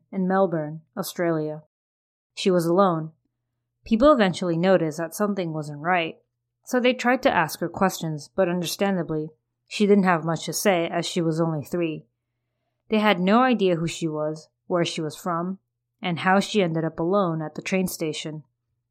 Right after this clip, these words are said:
They nicknamed her Pumpkin, as she was wearing a pumpkin patch shirt, so that's what I'm going to call her from here on out.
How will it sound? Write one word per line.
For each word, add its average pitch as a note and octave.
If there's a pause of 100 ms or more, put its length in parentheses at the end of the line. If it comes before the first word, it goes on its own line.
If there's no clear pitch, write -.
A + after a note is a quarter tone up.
(420)
They G#3
nicknamed G#3
her D#3+
Pumpkin, E3+ (220)
as G3+
she -
was F#3+
wearing F#3
a D#3
pumpkin F#3
patch D#3+
shirt, - (520)
so F3+
that's F3
what F#3+
I'm F#3
going F3
to G3
call F#3+
her D#3+
from D#3
here D#3+
on D#3
out. D#3+